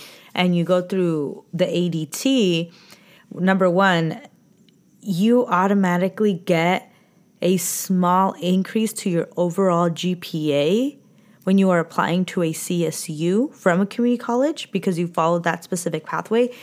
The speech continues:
which is already a huge plus. There are more high school students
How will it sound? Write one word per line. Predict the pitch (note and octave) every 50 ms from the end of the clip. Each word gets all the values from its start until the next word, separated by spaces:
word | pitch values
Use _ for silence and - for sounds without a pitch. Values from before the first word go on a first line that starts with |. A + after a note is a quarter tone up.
| - - -
which | - F3+ -
is | F#3+ F3 F3
already | D#3+ D#3+ E3+ E3 F3 E3+ D#3+
a | D3+ C#3
huge | - - - E3+ E3 - - - _
plus. | - - - D3+ C#3 C3+ G#3 A3 - - - _ _ -
There | F3+ E3+ G3 G3 G3
are | G3 F#3+ F#3
more | F3+ F3+ F3+ F3 F3 F3 E3+ E3+
high | E3 - - - - G3+ G3+ A#3
school | A3 - - - - A3 G3+ F#3+ F#3+
students | F3+ - - - - F#3 G#3 G#3+ F#3 E3 D#3 D3+ D3+ D3+ - - -